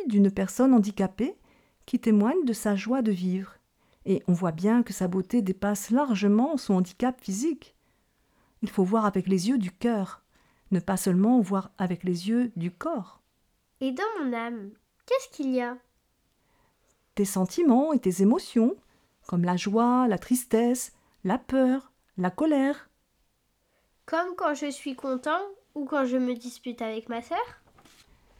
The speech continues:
Speaker 1: Oui, exactement. Il peut y avoir des émotions positives ou des émotions négatives. Mais ce sont ces émotions qui nous permettent d'avancer, de vivre, d'aimer. Et puis, dans ton corps intérieur,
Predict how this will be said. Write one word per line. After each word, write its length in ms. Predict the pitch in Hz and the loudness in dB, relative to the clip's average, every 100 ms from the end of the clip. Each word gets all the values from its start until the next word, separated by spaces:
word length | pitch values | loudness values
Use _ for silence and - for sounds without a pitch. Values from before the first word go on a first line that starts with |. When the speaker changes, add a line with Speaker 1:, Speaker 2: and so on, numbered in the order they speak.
| _ _ 214 | _ _ 2
Speaker 1:
Oui, 280 | 285 339 - _ _ - | 2 2 -2 _ _ 2
exactement. 720 | 233 214 359 - 262 175 160 - _ - | 2 2 -2 2 4 4 0 -14 _ -4
Il 140 | 226 | -2
peut 120 | 214 | 0
y 80 | 202 | 0
avoir 220 | 185 220 | 0 0
des 160 | 190 185 | 0 2
émotions 460 | 185 175 - 254 285 | 2 0 2 2 4
positives 760 | 196 196 190 - 220 339 330 - _ - | 0 -4 -8 -2 -2 -2 -8 -18 _ -6
ou 100 | 180 | -2
des 180 | 185 | 0
émotions 400 | 185 180 165 233 | 2 0 0 2
négatives. 680 | 233 175 226 - 214 214 240 - _ - - _ - | 2 2 -2 -4 -4 -4 -4 -14 _ -20 -20 _ 2
Mais 220 | 233 - _ _ _ | 2 0 _ _ _
ce 160 | - 240 | -6 -6
sont 400 | - 403 370 - | 0 0 0 -4
ces 260 | - 294 311 | -8 -4 -2
émotions 440 | 330 285 - 262 | -2 -2 0 0
qui 120 | 262 | 4
nous 120 | 226 214 | 4 4
permettent 460 | 214 220 226 233 | 2 2 2 -2
d'avancer, 680 | 190 208 247 269 - 214 220 | 0 2 2 0 0 2 2
de 100 | 214 | 0
vivre, 480 | 220 208 240 269 - - _ _ | 0 0 0 -2 -10 -20 _ _
d'aimer. 500 | 196 254 262 220 247 - _ _ _ _ _ _ - | 2 6 8 6 4 -4 _ _ _ _ _ _ 0
Et 80 | |
puis, 220 | 240 339 330 | 0 2 4
dans 160 | 233 | 4
ton 180 | 240 349 | 4 0
corps 220 | 320 214 | 2 2
intérieur, 720 | 240 254 208 202 220 392 - | 2 2 0 0 0 -2 -6